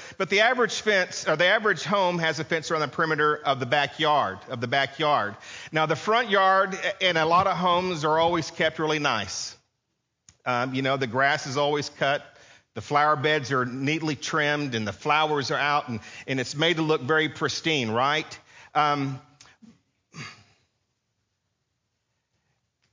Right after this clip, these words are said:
but in the backyard, it's different. In the backyard, you know, we've got this perimeter around the backyard and this fence. And in the backyard,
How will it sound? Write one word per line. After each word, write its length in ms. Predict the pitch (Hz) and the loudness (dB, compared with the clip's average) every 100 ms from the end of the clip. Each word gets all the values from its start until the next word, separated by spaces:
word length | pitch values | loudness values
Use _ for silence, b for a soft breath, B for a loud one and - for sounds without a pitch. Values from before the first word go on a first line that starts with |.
| _ - | _ -2
but 140 | 151 | -2
in 40 | 139 | 0
the 60 | |
backyard, 640 | 147 208 208 139 113 104 107 117 - _ _ _ | 2 2 0 0 2 2 0 -6 -14 _ _ _
it's 160 | 120 - | -14 -6
different. 560 | 135 - 107 - - - _ _ _ _ _ _ _ _ _ _ | -2 -2 -4 -10 -14 -20 _ _ _ _ _ _ _ _ _ _
In 100 | 156 | -2
the 60 | 143 | 2
backyard, 640 | 170 214 - 175 160 160 | 2 2 2 2 4 2
you 60 | 151 | 0
know, 100 | 151 | 0
we've 180 | 147 131 | 0 0
got 180 | 175 175 | 0 0
this 160 | 170 | -4
perimeter 380 | - 185 180 170 | -2 0 0 2
around 160 | 156 139 | 2 0
the 60 | |
backyard 640 | 117 156 151 - 165 151 139 | 0 0 0 0 2 2 0
and 120 | 131 | -2
this 220 | 127 - | -4 -8
fence. 480 | - 175 127 - 139 | -2 -2 -2 -6 -6
And 100 | 127 | -4
in 60 | |
the 80 | 123 | -4
backyard, 720 | 117 170 180 - 151 143 135 | 0 0 0 -2 2 2 2